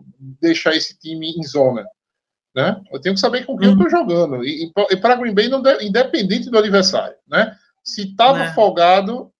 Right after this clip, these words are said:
Speaker 1: era zona. Se tava apertado, era man. Isso não,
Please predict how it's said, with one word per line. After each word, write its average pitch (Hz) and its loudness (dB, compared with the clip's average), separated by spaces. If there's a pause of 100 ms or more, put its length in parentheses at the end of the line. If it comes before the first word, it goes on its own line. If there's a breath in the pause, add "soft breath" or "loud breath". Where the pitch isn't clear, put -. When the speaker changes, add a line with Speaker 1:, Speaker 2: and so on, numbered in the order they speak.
(220)
Speaker 1:
era 190 4
zona. 175 -2
Se - -8
tava 185 2
apertado, 180 -2
era 214 0
man. 123 -8 (160)
Isso 202 -14
não, 226 -2